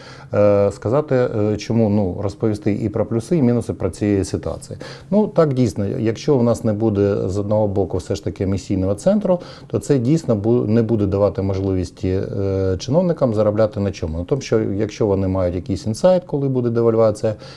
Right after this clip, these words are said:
або якісь інші моменти, то вони можуть там, і якісь кору-, корупційні ризики можуть виникати, або на-, з-, навпаки, вони можуть просто гратися на курсі, коли це їм потрібно. Коли, е, наприклад, не-, немає гривні,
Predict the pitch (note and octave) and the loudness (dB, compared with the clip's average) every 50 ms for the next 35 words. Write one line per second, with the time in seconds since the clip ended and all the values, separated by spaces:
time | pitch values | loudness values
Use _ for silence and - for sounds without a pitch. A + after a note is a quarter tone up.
0 | - - - G2+ G#2 A2+ G#2+ G2+ G2 A2 G#2+ - G3+ G3+ F#3+ - D#3+ D3+ D3 C#3+ | -10 -6 -4 -2 0 2 2 2 2 -2 -2 0 0 0 0 0 0 0 2 2
1 | C3+ C3 A#2+ B2 G#2 - - A#2 C3 D#3+ F#3 E3+ B2+ B2+ C3+ A#2+ A2+ F#2+ - G2+ | 2 2 2 -2 -4 -4 -2 -2 0 0 0 2 2 2 2 2 0 0 0 0
2 | F2+ F2+ F2 F2 F2+ E2+ F#2+ F#2+ F2+ - F2 - - - F2+ - F#2+ G2 G#2 G2+ | 0 0 0 -2 -2 -2 -2 -2 -2 -4 -6 -6 -6 -6 -6 -4 -4 -4 -4 -4
3 | - - F#2+ F#2+ F2+ - - G3 G3 F3+ E3+ D#3+ D3+ D3+ C#3 B2+ B2+ B2 - B2 | -4 -2 -2 -2 -2 -2 0 0 2 4 4 4 4 4 4 2 2 0 0 0
4 | A#2+ A#2+ A2 G#2+ G2+ - A2+ G#2+ G#2 G2+ - G#2+ G2+ F#2+ - G2 F2+ - - - | 0 0 0 -2 -4 -4 -2 -2 -2 0 0 0 0 0 0 -4 -4 -6 -10 -20
5 | - - - G#2 A2 C3+ B2+ A2+ G#2 G#2 G#2 G2 F2+ F2+ F#2 G2 G#2 G2+ F#2+ G2 | -20 -12 -6 -2 2 2 4 4 4 4 2 2 0 -2 -2 0 0 0 0 -2
6 | F#2+ - - F#2+ - G#2 F#2 F#2 F#2 F#2 F#2 F#2 F2+ E2 F2 F2+ - - C#3 E3 | -2 -2 -4 -4 -2 0 0 0 0 0 0 0 0 -2 -2 -4 -2 0 2 2
7 | E3+ - - C3+ B2 C3+ C3 C3 - A2+ - - A2 A2+ A2 - - A#2 G#2 - | 2 2 0 0 0 0 0 0 -2 -4 -4 -4 -4 -2 -4 -4 -4 -6 -6 -6
8 | - - - - G#2 G2+ G2 F2+ - G#2+ G2 F#2+ - - F#2 - F#2+ F#2+ F#2 G2 | -6 -10 -6 -4 -2 -2 -2 -4 -4 -4 -4 -2 -2 -2 -2 -2 -2 -2 -2 -2
9 | F#2+ - - - - - - - - B2 D#3 E3 D3+ - - A#2 A2+ G#2+ G#2+ G#2+ | -4 -6 -8 -18 -20 -20 -6 0 2 4 4 6 4 4 2 2 2 4 4 4
10 | G#2+ G#2+ G#2 G#2 G#2 G#2 G#2 G#2 - A2 G#2 - G2 G2 - G#2+ G#2+ G#2+ A2 A2 | 6 6 6 4 4 2 0 -2 -2 -2 -2 -2 -2 -2 -2 0 0 0 2 2
11 | A2 A2 G#2+ G#2+ G#2 G2+ G2 F#2+ F2 G2+ A2 A2 G2+ F#2 F2+ F#2 | 2 2 2 2 2 2 2 0 0 2 2 2 2 2 0 -2